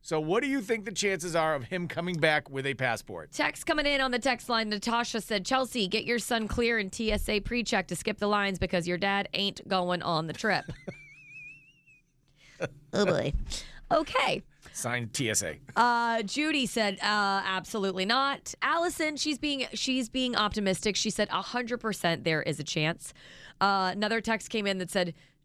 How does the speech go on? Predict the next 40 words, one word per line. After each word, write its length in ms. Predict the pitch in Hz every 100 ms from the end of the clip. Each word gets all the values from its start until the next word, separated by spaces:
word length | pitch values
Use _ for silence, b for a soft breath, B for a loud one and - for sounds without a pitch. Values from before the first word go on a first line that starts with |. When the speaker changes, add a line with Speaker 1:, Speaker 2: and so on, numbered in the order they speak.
| -
Speaker 2:
Two 180 | 233 220
and 80 | 202
a 60 |
half 340 | 196 196 190 -
percent. 500 | 190 160 151 139 170
Okay, 240 | 165 156
well, 120 | 135 143
that's 220 | 160 -
a 60 |
low, 380 | 131 131 123 135
low 140 | - 107
Speaker 1:
Wow. 280 | 123 156 107
Speaker 2:
probability 440 | 160 139 147 147
there. 180 | 143 151
Speaker 1:
Two, 60 | 131
two 140 | -
point 240 | 131 151 139
five. 340 | 170 160 - -
Speaker 2:
Uh, 300 | 247 247 240
another 240 | 254 277
text 240 | 269 285 -
came 140 | 277
in, 80 | 269
said, 100 | 269
"My 120 | 262
friends 400 | - 269 294 285 294
went 420 | 220 220 269 262 - -
this 280 | 208 233
past 300 | - 226 214
Monday 260 | 214 233 277
to 60 | 233
Miami. 760 | 196 180 214 302 147 180 226 b b b b b
They 180 | 180 226
got 160 | 294 302
their 100 | 277
passports 460 | - 233 - 247 -
to 60 |
go 120 | 240
to 60 | 233
C-, 120 | -